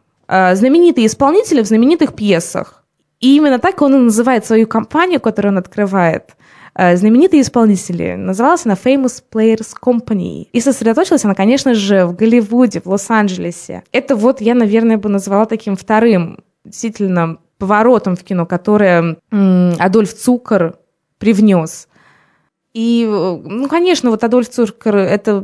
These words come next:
это были зна-, разительные, значительные перемены, которые он вот совершал в области искусства.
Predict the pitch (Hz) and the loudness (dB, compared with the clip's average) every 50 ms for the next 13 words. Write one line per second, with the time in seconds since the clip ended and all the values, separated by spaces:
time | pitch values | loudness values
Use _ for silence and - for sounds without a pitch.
0 | 202 208 220 214 247 208 240 233 226 233 202 196 208 202 185 214 - - 208 214 | -4 -8 -4 -4 0 0 2 4 4 2 2 0 -4 -4 -4 -4 -2 0 0 2
1 | 220 233 226 240 247 220 - 220 202 190 190 190 208 208 208 - 277 262 277 240 | 2 2 2 2 0 0 2 2 2 2 2 2 0 -2 -2 -2 -4 -4 -4 -4
2 | 233 214 202 202 - 214 208 196 190 196 190 185 170 165 165 160 156 - 180 180 | -4 -4 -4 -6 -6 -8 -6 -6 -6 -8 -8 -8 -10 -10 -10 -12 -12 -12 -12 -10
3 | 185 185 180 185 180 180 180 170 170 - - 202 190 185 180 - - 214 208 202 | -8 -8 -4 -4 -2 -2 -2 -2 -4 -4 -4 -4 -2 -2 -2 -2 0 0 0 0
4 | 185 190 190 190 185 180 - - 190 180 180 - _ _ - 190 175 - - - | 0 -2 -4 -4 -4 -6 -6 -4 -4 -4 -4 -4 _ _ -10 -10 -10 -10 -8 -6
5 | 165 160 - | -6 -6 -6